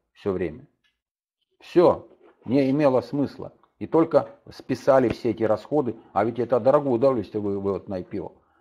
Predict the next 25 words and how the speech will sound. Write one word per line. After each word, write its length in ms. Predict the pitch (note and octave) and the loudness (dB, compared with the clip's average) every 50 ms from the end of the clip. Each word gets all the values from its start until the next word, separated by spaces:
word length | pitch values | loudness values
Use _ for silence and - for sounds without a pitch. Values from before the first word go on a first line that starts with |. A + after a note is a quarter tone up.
| _ _ _ _ - | _ _ _ _ -18
Э, 480 | - G2+ F#2+ F#2+ F#2 F#2 F#2 F#2 F2+ F2+ | -12 -8 -6 -4 -2 -2 -2 -2 -4 -6
списали 460 | - - - A2+ - - C3+ B2+ B2 G2+ | -8 -8 -10 -4 0 2 2 2 2 -2
все 460 | - - - A2+ A2+ A#2 A#2+ A#2+ A2+ | -4 -6 -4 -2 0 2 2 0 0
в, 240 | F#2+ G2 F#2+ G2 G2 | -2 -4 -8 -6 -4
э, 420 | G2 G2 F#2+ F#2+ F#2 F#2 F#2 F#2 F#2 F#2 F2+ G2 - - - - A#2 | -4 -2 -2 -4 -4 -6 -6 -6 -8 -10 -12 -14 -14 -14 -10 -6 -6
убытки. 500 | A#2 A#2 B2+ A#2+ - - - F#2+ E2+ - _ _ _ _ _ _ _ _ _ _ _ _ _ _ _ _ _ | -2 -2 -2 -2 -4 -8 -16 -16 -18 -18 _ _ _ _ _ _ _ _ _ _ _ _ _ _ _ _ _
И 120 | - F#2+ F#2+ | -14 -10 -4
долго 380 | G#2 A#2+ B2 A#2 G#2+ G#2+ G2 | 0 2 2 2 2 0 0
зализывали 760 | F2+ G2 G#2 G2+ G2 G2 G2+ A2 G#2 F2+ G#2 G2+ F#2+ F#2 F#2 | 2 2 2 2 2 2 0 -2 -2 -2 -2 -4 -4 -6 -6
эти 100 | F2+ - | -4 -4
раны. 640 | G#2+ F#2+ F#2 E2+ E2 D#2+ D#2 D#2 D#2 E2 F2 A2+ - - | -2 0 0 -2 -2 -6 -12 -12 -14 -16 -18 -18 -12 -10
Совсем 360 | G2 F2+ - - A#2+ A2+ A2 | -10 -8 -6 -6 -4 -4 -2
иначе 380 | A2+ A2 G2 - - - - - _ _ _ _ | -2 -2 -4 -6 -8 -14 -18 -18 _ _ _ _
сделали 460 | - F2 E2 F2+ F#2 E2+ F2 E2+ F2 | -20 -16 -10 -10 -8 -8 -8 -10 -12
потом, 500 | E2+ - F2 F2 - C3+ C3 B2+ C3 - _ _ _ _ | -10 -10 -8 -6 -2 -2 -2 -4 -6 -14 _ _ _ _
э, 260 | - - F2+ F2 F2 E2+ | -14 -10 -8 -8 -8 -8
капитализацию, 1000 | - - - - D#2+ G#2 G2 G2+ F2+ E2+ A#2 A#2+ A#2+ A#2+ - - G#2 G2 F2 - _ _ _ _ - | -8 -10 -12 -10 -10 -8 -8 -6 -4 0 0 0 0 -2 -6 -8 -6 -6 -6 -10 _ _ _ _ -16
э, 320 | - E2+ F2 F2 E2+ F2 F2+ | -12 -12 -8 -6 -4 -2 -2
развитие 420 | G#2 G2 F#2 G#2 A#2 A2 A#2 G2+ | -2 -2 -2 -4 -6 -4 -6 -10
проекта 460 | - - G2+ G2+ G2 F2+ - - G2 | -6 -2 -2 0 0 -2 -4 -8 -10
не-, 180 | F#2 F#2 F2+ E2 | -10 -10 -10 -10
недвижимости 680 | F#2+ F#2+ F#2 F2+ G2+ A#2+ A2 G#2+ G2 F#2 - - - | -10 -10 -10 -10 -8 -8 -8 -8 -10 -10 -12 -14 -14
на 120 | E2+ F2 | -12 -8
большой 300 | E2+ F2+ E2+ - - G2 | -8 -8 -8 -8 -10 -12
территории, 640 | E2 - F2+ F2+ F2 - - A2+ A2+ A2+ G#2 - - | -10 -10 -12 -12 -10 -8 -6 -4 -4 -4 -4 -6 -10